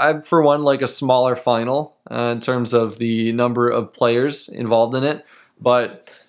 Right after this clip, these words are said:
we're gonna see either way. And hey, look in the bright side. Sure, Fessy didn't lose now, but there's a thing called delayed gratification. I believe that he will lose eventually. So all this means is that it's gonna be all the sweeter when he does lose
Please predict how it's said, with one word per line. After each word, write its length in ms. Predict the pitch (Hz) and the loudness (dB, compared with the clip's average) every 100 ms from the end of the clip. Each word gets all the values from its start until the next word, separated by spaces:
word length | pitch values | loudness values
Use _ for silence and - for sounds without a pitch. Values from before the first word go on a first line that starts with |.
| _ | _
we're 120 | - | -4
gonna 200 | 127 170 | -2 0
see 320 | 180 - 277 - | -2 -2 -4 0
either 220 | 151 175 | 2 4
way. 280 | 190 190 - | 4 2 0
And 140 | 160 | 2
hey, 320 | 208 196 - _ - | 4 4 0 _ 0
look 140 | 185 | 2
in 80 | 214 | 4
the 80 | 208 | 2
bright 260 | 196 226 226 | 4 2 4
side. 360 | 139 104 95 _ _ _ - | 2 2 -4 _ _ _ -8
Sure, 320 | - 214 185 | 0 4 4
Fessy 260 | - 170 - | 4 0 2
didn't 180 | 175 165 | 2 4
lose 200 | 160 165 | 4 4
now, 300 | 135 135 170 | 4 2 2
but 400 | 165 143 123 - _ | 2 2 2 -4 _
there's 260 | 139 156 170 | -4 -2 -2
a 120 | 165 | -4
thing 260 | 202 202 | 0 0
called 320 | 190 185 170 143 | 2 2 2 2
delayed 320 | 151 160 143 | 4 4 4
gratification. 920 | 143 139 131 120 123 113 - 101 - _ - _ _ _ - - | 4 2 -2 -4 0 0 -2 -8 -10 _ -20 _ _ _ -20 -16
I 260 | - 151 196 | -2 2 2
believe 600 | 175 160 139 110 - - - | 4 4 4 2 -6 -10 -2
that 140 | 135 | 4
he 80 | 160 | 4
will 260 | 147 151 | 6 4
lose 220 | 147 143 120 | 4 2 2
eventually. 480 | 123 117 - 104 | 0 0 -4 -8
So 160 | - 151 | 0 2
all 120 | 202 | 4
this 200 | 233 240 | 2 -2
means 420 | 208 208 208 196 | 0 2 0 -2
is 160 | - 139 | -4 2
that 380 | 143 147 139 - _ _ _ _ | 6 6 4 -4 _ _ _ _
it's 200 | 123 131 | -8 -4
gonna 160 | 165 156 | 2 4
be 120 | 151 | 6
all 160 | 156 160 | 6 4
the 80 | 160 | 2
sweeter 460 | - 147 139 135 | -2 2 4 4
when 120 | 127 | 2
he 100 | 127 | 0
does 480 | 117 120 120 113 - | 4 4 2 -2 -8
lose 400 | 113 117 117 117 | -2 0 0 -2